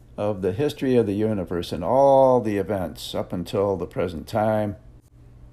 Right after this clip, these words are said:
Now, many of these numbers are in the billions, and to just give you an idea of the scale, a, a billion is one followed by nine zeros. And if we take one billion inches, that is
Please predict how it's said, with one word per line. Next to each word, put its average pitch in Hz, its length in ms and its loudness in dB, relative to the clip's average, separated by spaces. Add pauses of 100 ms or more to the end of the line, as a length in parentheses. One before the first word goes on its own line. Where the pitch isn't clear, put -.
(200)
Now, 120 200 2
many 180 260 2
of 151 140 0
these 139 180 0
numbers 139 560 0
are 123 160 4
in 110 380 2 (100)
the 113 140 0
billions, 175 760 2 (140)
and 120 320 -2
to 131 100 -2
just 143 300 -6
give 139 160 0
you 135 100 0
an 120 80 2
idea 120 300 2
of 120 80 -2
the 117 80 0
scale, 123 600 2
a, 113 120 4
a 113 160 -2
billion 147 420 0
is 113 260 0
one 143 560 4
followed 120 460 2
by 101 220 4
nine 127 720 -2
zeros. 104 840 -2 (1000)
And 117 160 -2
if 120 160 -4
we 131 100 0
take 135 300 -2
one 180 220 -2
billion 151 460 2 (120)
inches, 120 720 -4 (140)
that 165 300 0
is 131 360 -4